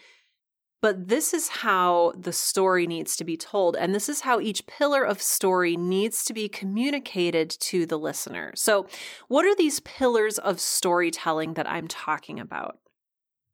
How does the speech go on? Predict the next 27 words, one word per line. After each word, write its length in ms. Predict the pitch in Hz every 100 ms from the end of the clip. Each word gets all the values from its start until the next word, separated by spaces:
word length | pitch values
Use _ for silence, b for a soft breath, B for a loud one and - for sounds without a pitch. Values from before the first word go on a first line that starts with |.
| _ _ -
Basically, 600 | 311 - 320 269 240 -
I'm 180 | 196
talking 460 | 190 - 202 220 196
about 340 | 180 165 160 - _ -
character, 760 | - 202 220 240 269 269 277 _ _ _ _ -
world 480 | 180 226 233 226
building, 560 | 196 190 180 170 165 170 _ -
and 240 | 160 -
plot. 480 | - - - - - _ _ _ _ _ _ _ _ _ _ _ _ _
So 220 | - 202
the 140 | 185
who, 520 | 175 269 269 262 247 262
the 180 | 185 180
where, 540 | 180 190 175 170 175 B B B
and 200 | - 175
the 200 | 170 160 156
why, 420 | 170 208 190 185
what, 300 | 170 170 -
and 200 | 160 156
how. 500 | - 151 - - - _ _ _ _ _ _ _ _ _
Those 240 | 208 208
things 240 | - 214 196
all 240 | 196 214
need 220 | 233 226
to 120 | 208 208
come 220 | 202 196
across 720 | 190 - 170 165 160 -